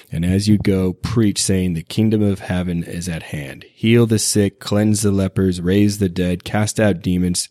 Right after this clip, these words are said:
Freely you have received, freely give. Provide neither gold nor silver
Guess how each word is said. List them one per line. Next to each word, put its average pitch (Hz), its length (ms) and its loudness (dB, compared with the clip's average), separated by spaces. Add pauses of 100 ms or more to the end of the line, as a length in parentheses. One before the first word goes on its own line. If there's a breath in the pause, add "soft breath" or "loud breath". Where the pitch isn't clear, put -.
Freely 113 600 2
you 98 260 2
have 95 260 -2
received, 85 640 -4
freely 98 800 0
give. 127 380 -6 (440 loud breath)
Provide 98 500 2
neither 95 300 0
gold 117 420 4
nor 113 200 2
silver 101 600 0